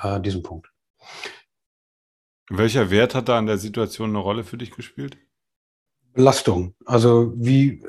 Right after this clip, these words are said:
Speaker 1: wie sehr, äh, wie hoch kann eine Arbeitsbelastung noch sein und wie sehr ist sie dann, äh, bei weiterführender Belastung von Erfolg geprägt? Also, äh, man kann Hochphasen, ich bin immer dabei, f-, ne, für eine Hochphase, äh, auch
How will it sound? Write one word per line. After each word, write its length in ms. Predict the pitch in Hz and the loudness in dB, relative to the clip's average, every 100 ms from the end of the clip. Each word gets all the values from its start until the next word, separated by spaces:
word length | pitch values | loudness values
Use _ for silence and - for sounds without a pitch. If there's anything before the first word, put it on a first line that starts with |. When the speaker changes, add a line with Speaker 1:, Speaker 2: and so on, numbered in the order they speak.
| - - | -20 -14
Speaker 1:
wie 160 | 127 135 | -2 0
sehr, 560 | 117 123 139 151 147 - _ - | 6 8 8 8 4 -2 _ -18
äh, 80 | - - - | -14 -12 -8
wie 160 | 120 120 | 0 2
hoch 240 | 139 139 | 2 2
kann 180 | - 135 | 0 0
eine 180 | 117 117 | 2 2
Arbeitsbelastung 640 | 120 120 - 113 - 113 | 2 -2 2 0 2 2
noch 120 | 110 | 2
sein 360 | 101 113 123 135 | 2 2 4 4
und 180 | 117 107 | 2 2
wie 80 | 110 | 2
sehr 180 | 113 | 2
ist 80 | 113 | 2
sie 80 | 113 | -2
dann, 200 | 110 110 | 0 0
äh, 400 | 107 110 107 104 | 2 2 2 0
bei 380 | 104 104 104 104 | -2 -4 2 4
weiterführender 800 | 107 123 127 113 110 127 117 110 | 4 4 4 2 0 0 2 2
Belastung 380 | 104 107 - 104 | 2 -2 -2 -2
von 100 | 107 | -2
Erfolg 320 | 98 - 107 | -2 -2 0
geprägt? 460 | 101 - 92 85 - | -2 -6 -8 -8 -4
Also, 280 | 101 104 - - - - - - - - _ | 0 0 0 -14 -16 -16 -16 -16 -18 -20 _
äh, 40 | - - - | -16 -14 -8
man 200 | 127 110 | -6 0
kann 180 | 113 117 | 4 6
Hochphasen, 640 | 147 - 147 151 151 156 | 6 6 2 4 6 4
ich 120 | 110 | 2
bin 600 | 127 117 113 131 113 123 - | 0 0 -2 -8 -12 -14 -4
immer 180 | 139 135 | -2 0
dabei, 300 | 113 120 143 | 0 0 -2
f-, 180 | - - 110 117 | -4 -14 -16 -8
ne, 160 | 143 | -6
für 120 | 143 127 | -2 -2
eine 100 | 104 | 0
Hochphase, 640 | 139 - 135 135 123 131 | 0 -2 -2 -2 0 0
äh, 60 | 131 | -2
auch 480 | 123 117 113 - | -4 -2 -4 -6